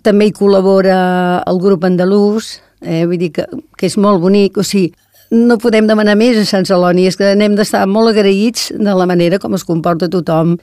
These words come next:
Eh, vull dir, ja, no sé, em penso que ja, ja ens coneixen, ja saben que no són uns diners que es perden, sinó que van canalitzats a Barcelona i llavors moltes vegades reverteixen en el poble, sobretot en l'hospital, que és allà on necessiten més coses.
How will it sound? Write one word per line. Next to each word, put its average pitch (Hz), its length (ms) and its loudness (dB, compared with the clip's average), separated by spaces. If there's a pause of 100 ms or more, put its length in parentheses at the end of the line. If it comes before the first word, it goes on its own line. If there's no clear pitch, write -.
Eh, 175 160 -6
vull 185 80 -2
dir, 190 120 -2 (120)
ja, 214 140 2 (100)
no 214 240 0
sé, 226 160 2
em 220 80 2
penso 226 260 0
que 233 140 2 (480)
ja, 226 80 2 (240)
ja 247 80 2
ens 240 160 0
coneixen, 185 560 0
ja 190 160 2
saben 202 400 -2
que 214 140 0 (260)
no 214 480 0
són 233 220 2
uns 214 160 2
diners 208 340 2
que 208 80 0
es - 100 -6
perden, 175 540 0
sinó 190 160 0
que 190 140 0
van 190 100 2
canalitzats 190 640 0
a 170 80 -2
Barcelona 196 640 0
i 220 160 2
llavors 185 480 -2
moltes 185 320 -2
vegades 165 380 -2
reverteixen 180 840 0
en 156 140 2
el 151 100 -2
poble, 147 380 -2 (100)
sobretot 175 560 0
en 202 80 4
l'hospital, 156 600 2
que 156 100 -2
és 160 100 -2
allà 156 160 2
on 147 140 0 (340)
necessiten 151 520 -2
més 156 180 0
coses. 139 400 -6